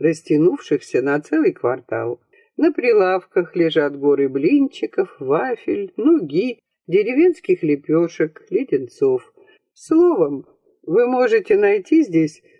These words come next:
все немудрёные сладости и кушанья, какие по карману простому люду и нравятся ему. Американские орехи, жареный миндаль, изюм, корзинки и даже целые тележки тминных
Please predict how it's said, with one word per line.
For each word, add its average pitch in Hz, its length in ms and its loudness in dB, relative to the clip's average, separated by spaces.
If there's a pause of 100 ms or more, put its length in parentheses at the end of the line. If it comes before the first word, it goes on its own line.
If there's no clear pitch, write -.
(120)
все 285 540 0
немудрёные 185 840 2
сладости 165 680 -2
и 175 80 2
кушанья, 294 640 2 (100)
какие 359 440 2
по 302 180 -2
карману 180 680 -2
простому 165 580 0
люду 285 520 0 (120)
и 330 140 2
нравятся 165 640 0
ему. 151 420 0 (540)
Американские 285 880 0
орехи, 214 680 -2 (260)
жареный 240 520 2
миндаль, 156 680 0 (180)
изюм, 180 720 2 (300)
корзинки 254 720 2
и 185 140 4
даже 453 300 0
целые 302 440 2
тележки 262 680 0
тминных 165 580 0